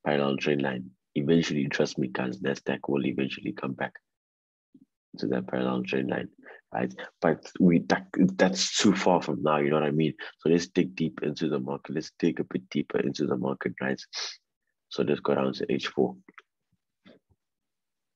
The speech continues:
H four again, guys, literally, oh, sorry, I zoom out again four times. One, two, three, four.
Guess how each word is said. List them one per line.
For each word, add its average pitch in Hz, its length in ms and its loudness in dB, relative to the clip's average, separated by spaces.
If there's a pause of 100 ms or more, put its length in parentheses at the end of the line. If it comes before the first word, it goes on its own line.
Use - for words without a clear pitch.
(800)
H 87 180 4
four 80 220 4
again, 78 400 4 (260)
guys, 76 240 2
literally, 80 320 4 (100)
oh, 69 240 2
sorry, 71 320 2
I 73 120 0
zoom 76 240 0
out 76 120 2
again 76 400 0
four 80 120 6
times. 71 360 -2 (140)
One, - 260 -8 (120)
two, - 280 -6 (120)
three, - 160 -14 (140)
four. - 180 -4